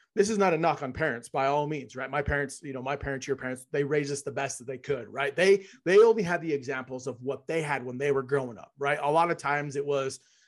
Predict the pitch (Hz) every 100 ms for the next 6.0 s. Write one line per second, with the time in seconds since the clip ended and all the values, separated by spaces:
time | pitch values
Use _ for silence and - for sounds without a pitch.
0 | _ - 143 117 139 139 156 156 139 147
1 | 147 - 147 135 135 135 131 120 - 165
2 | 127 123 117 _ 139 127 135 151 147 147
3 | 135 - 160 143 139 143 190 208 156 147
4 | - _ _ _ _ 160 139 - 165 156
5 | 147 147 139 165 202 123 - 143 139 143